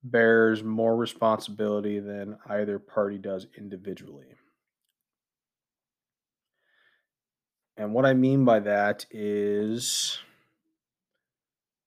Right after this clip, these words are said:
the government and the media, that is. Well, I'll put it this way.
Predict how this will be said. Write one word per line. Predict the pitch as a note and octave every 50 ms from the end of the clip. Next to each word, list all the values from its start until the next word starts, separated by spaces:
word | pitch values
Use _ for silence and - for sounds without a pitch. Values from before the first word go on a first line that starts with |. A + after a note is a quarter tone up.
| _ _ -
the | A#2 A2
government | C3 C#3+ C#3+ C#3+ C3+ B2+ -
and | - A2+
the | G#2+
media, | G#2+ A2 G#2+ G2 F2 D2+ C#2+ -
that | C2 C2 C3+ C3+ C3
is. | C3 - - - - - _ _ _ _ _ _ _ _ _ _ _ _ _ _ _ _ _ _ _ _ _ _ _ _ _ _ _ _ _ _ _ _ _ _ _ _
Well, | D3 C#3+ C3+ C3 C3+ C3 - - - - -
I'll | D#3+
put | C#3 F#3 F3 C#3
it | B2+ A#2
this | G#2+ G2+ F#2 - -
way. | D#2+ D2